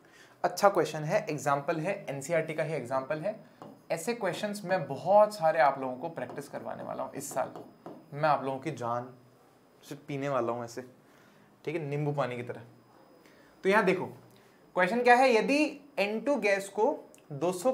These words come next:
तेरानवे केल्विन पर जल में से प्रवाहित किया जाए तो एक लीटर जल में कितने मिलीमोल एन टू गैस विलेय होगी? तो देखो हमको क्या क्या दिया है एक बार नोट डाउन करो।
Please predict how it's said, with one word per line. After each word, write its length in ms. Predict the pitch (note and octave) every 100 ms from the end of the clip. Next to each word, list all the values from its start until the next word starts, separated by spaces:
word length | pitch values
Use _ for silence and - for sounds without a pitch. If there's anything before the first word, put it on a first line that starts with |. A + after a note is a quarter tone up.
| B3+
तेरानवे 800 | F#3+ F#3 - F3+ E3+ F3+ G#3 A#3
केल्विन 520 | G3+ E3 D#3 G3+ A#3 - - _ _ - - _ -
पर 140 | G#3+
जल 280 | D#3+ E3 F3
में 140 | G3 G#3+
से 120 | C4
प्रवाहित 500 | C4 F#3 F3 F#3+ A3+
किया 180 | - G3+
जाए 180 | F3 F#3
तो 140 | G#3 A#3 - G#3+
एक 260 | C4+ D4+
लीटर 320 | A#3 G#3 A3+ F3+
जल 160 | F3+
में 160 | G3 A3
कितने 420 | F#3+ F3+ G#3 B3
मिलीमोल 840 | F#3 D3+ E3 G3+ D#3 C#3+ D#3+ G3+
एन 340 | - - D3 D3
टू 120 | F3+
गैस 300 | B2+ C3 - B2
विलेय 220 | A2 A#2+
होगी? 300 | A2 F#2+ F#2+ - _ _ - - - -
तो 40 |
देखो 180 | C#3+ D3+
हमको 240 | D#3+ D3+ F3
क्या 220 | - D#3
क्या 180 | D3 G3+
दिया 260 | C#3 C#3 D3
है 160 | C#3
एक 160 | - D3
बार 140 | E3+ D3
नोट 240 | A#2 A2+
डाउन 180 | A2+ A2
करो। 800 | A2 - - - _ _ -